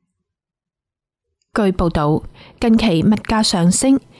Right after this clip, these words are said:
尤其係食用油價翻倍飆升，令到餐飲者嘆生存不易。據業內人士分析，物價上升嘅原因，好大一個因素係國際運費、物流費用上升。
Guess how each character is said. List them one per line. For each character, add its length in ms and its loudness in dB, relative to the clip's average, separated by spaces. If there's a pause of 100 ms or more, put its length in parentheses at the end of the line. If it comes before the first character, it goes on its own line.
(120)
尤 180 -2
其 180 -2
係 220 0
食 160 -2
用 260 2
油 240 0
價 260 -2
翻 320 0
倍 200 2
飆 180 0
升， 300 0 (260)
令 160 2
到 120 0
餐 260 0
飲 220 4
者 120 -2 (120)
嘆 360 0
生 300 2
存 220 -4
不 80 -2
易。 320 0 (1080)
據 60 0
業 240 2
內 240 2
人 180 0
士 220 -2
分 200 2
析， 280 0 (480)
物 60 -2
價 260 -2
上 260 0
升 160 0
嘅 100 2
原 240 2
因， 220 2 (220)
好 200 0
大 160 -2
一 120 0
個 100 -2
因 260 4
素 220 0
係 160 0
國 160 -2
際 160 -4
運 260 2
費、 320 -2 (300)
物 100 2
流 220 -2
費 140 -2
用 240 2
上 260 -2
升。 300 2